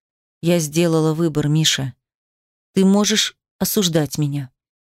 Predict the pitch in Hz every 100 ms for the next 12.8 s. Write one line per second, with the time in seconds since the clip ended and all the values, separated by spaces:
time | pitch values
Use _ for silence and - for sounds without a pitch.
0 | - 196 214 214 - - 175 233 233 214
1 | - 190 - 180 - 185 202 196 214 175
2 | 170 156 165 160 185 - 196 202 180 214
3 | 214 220 185 226 214 156 - - 135 -
4 | _ _ _ _ _ 175 214 214 226 220
5 | 208 233 214 214 170 - _ _ _ 226
6 | 214 180 202 - 170 165 - 170 175 160
7 | 160 160 160 - 160 160 - _ _ _
8 | _ _ - 320 311 294 - 277 247 247
9 | 233 220 - - 233 214 180 - 165 185
10 | 185 208 208 - 170 - 175 185 202 190
11 | 185 185 226 214 - 185 180 196 185 170
12 | - 180 175 160 143 147 139 -